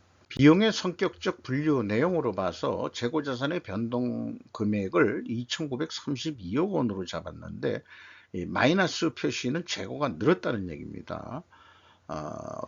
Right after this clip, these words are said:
그리고 원재료 및 상품 매입액이 일조 원을 넘어섰어요. 백오십사점구 프로나, 아, 증가를 했습니다. 아, 매출액도 증가하고 하니까는 그 원재료 및 그 상품 매입액도 크게 증가가 된 거겠죠.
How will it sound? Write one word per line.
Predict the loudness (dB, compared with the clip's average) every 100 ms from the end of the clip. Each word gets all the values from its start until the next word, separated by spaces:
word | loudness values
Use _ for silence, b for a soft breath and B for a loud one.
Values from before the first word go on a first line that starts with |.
| -2
그리고 | 6 6 8 8 8 6
원재료 | 6 8 10 8
및 | 8 0
상품 | -4 -8 -6 -2
매입액이 | 0 -2 -2 -4 -4 -4
일조 | -6 -2 -4 -2 -2 0
원을 | 0 -2
넘어섰어요. | -2 -2 0 0 0 -4 -4 -6 -10 b b b _
백오십사점구 | -2 2 4 2 -2 -8 -4 -6 -6 -12 -10
프로나, | 0 2 2 -2 -6
아, | -8 -8 -8
증가를 | -2 0 0 0 -4
했습니다. | -6 -4 -2 -2 -2 -6 -10 b b b b b _
아, | 0
매출액도 | 0 2 0 -2 -2
증가하고 | -2 0 2 0 2 0
하니까는 | 0 0 -2 0 -4 -2
그 | -2 0
원재료 | 2 2 2 0 0 0 -2
및 | -2 -2 -4
그 | -6 -6
상품 | -6 -8 -6 -4 0
매입액도 | 0 0 -2 -6 -10 -10
크게 | -10 -8 -8
증가가 | -6 -4 -4 -4 -6
된 | -6
거겠죠. | -6 -6 -10 -4 -4